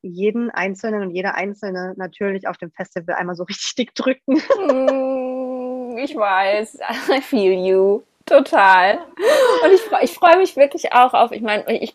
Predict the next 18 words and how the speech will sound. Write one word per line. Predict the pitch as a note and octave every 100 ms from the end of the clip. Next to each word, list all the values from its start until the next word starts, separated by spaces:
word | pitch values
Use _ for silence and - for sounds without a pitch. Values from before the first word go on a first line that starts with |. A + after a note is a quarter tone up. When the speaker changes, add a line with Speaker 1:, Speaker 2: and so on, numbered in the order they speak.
| E3+ -
Speaker 2:
hin | A#3+
und | B3+ A3
wieder | A#3 A3+
gucke | A#3+ B3+
ich | A#3+
ja | A3+
mal | A3 A3
auf | G#3
diese | G#3 G#3
Follower-Zahlen | - F#3+ A3 A3+ A#3 - G#3+ G#3 A3+ A#3
und | G#3+ G3+
denk | G#3
manchmal, | G#3 G#3 G#3 G#3+ G3 -
"Oh | G3
mein | F3+ F3+ F3
Gott, | D#3+ D3+ -
viereinhalbtausend | - - A3+ B3+ - F3+ F3+ F3 G3 A3 A#3 - - F3+ F#3 G3+ G#3 G#3 -
Menschen | D#3+ E3+ F#3+ - E3+ F3